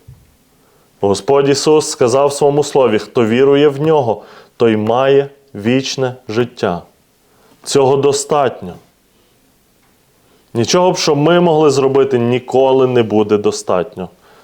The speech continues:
Віри в Нього достатньо по єдиній причині, бо Він так сказав. Неважливо,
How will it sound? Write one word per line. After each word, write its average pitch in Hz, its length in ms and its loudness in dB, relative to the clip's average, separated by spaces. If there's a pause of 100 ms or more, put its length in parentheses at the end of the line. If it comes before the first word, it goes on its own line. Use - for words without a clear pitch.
(1300)
Віри 123 360 2
в 113 60 -2
Нього 117 280 0
достатньо 117 760 -2 (160)
по 107 120 0
єдиній 107 440 0
причині, 95 580 -6 (400)
бо 92 200 -2
Він 101 300 -2
так 92 240 -6
сказав. - 540 -10 (1600)
Неважливо, 135 680 2